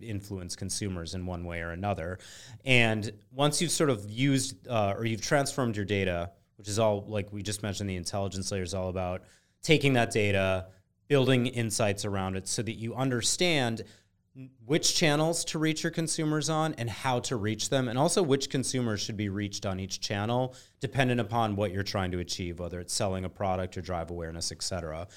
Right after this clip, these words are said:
And within the activation layer, you kind of have, um, you sort of have, like, broad players, the, the marketing cloud. So, like, Google has its own marketing cloud ecosystem that includes,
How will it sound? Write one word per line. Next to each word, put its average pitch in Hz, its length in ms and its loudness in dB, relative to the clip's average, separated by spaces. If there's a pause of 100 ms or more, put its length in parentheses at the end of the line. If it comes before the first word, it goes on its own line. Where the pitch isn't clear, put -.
(240)
And 143 140 4
within 156 180 8
the 185 80 6
activation 127 640 4
layer, 98 240 2
you 101 160 0
kind 117 240 -2
of 110 80 -4
have, 104 340 2
um, 90 460 0 (380)
you 127 120 -2
sort 139 200 4
of 131 60 4
have, 131 220 6
like, 117 180 4
broad 104 300 4
players, 95 420 -2
the, 104 240 -6
the 110 100 -4
marketing 101 440 -2
cloud. 87 420 -12
So, 104 220 0
like, 98 180 -2
Google 104 300 0
has 101 240 0
its 98 120 -6
own 98 160 -4
marketing 92 380 -6
cloud 90 240 -8
ecosystem 92 640 -6
that 92 100 -8
includes, 90 760 -6